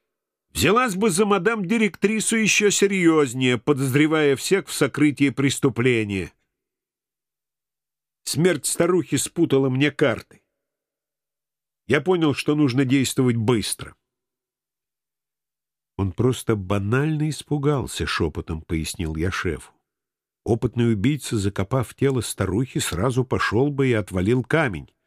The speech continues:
А этот бросился прятаться у единорогов». «Да», видимо, услышав мои слова, подтвердил задержанный.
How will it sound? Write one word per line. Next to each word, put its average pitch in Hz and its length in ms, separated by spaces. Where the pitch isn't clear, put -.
А 107 100
этот 165 320
бросился 160 580
прятаться 147 640
у 147 180
единорогов». 135 1120
«Да», 208 400
видимо, 120 340
услышав 123 500
мои 107 200
слова, 104 340
подтвердил 101 680
задержанный. 87 800